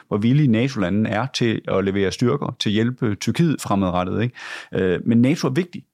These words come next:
for Erdogan, og det skal vi huske på. Fordi når Erdogan, han sidder i Moskva og forhandler med Putin, fordi det er begge to stærke mænd, der forhandler meget hårdt, så er nato-kortet rasende vigtigt for Erdogan.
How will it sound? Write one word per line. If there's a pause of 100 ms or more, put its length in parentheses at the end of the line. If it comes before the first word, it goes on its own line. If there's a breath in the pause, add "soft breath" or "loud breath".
for
Erdogan,
og
det
skal
vi
huske
på. (320 soft breath)
Fordi
når
Erdogan,
han
sidder
i
Moskva
og
forhandler
med
Putin, (100)
fordi
det
er
begge
to
stærke
mænd,
der
forhandler
meget (140)
hårdt, (500 loud breath)
så
er
nato-kortet (220)
rasende
vigtigt (160)
for
Erdogan.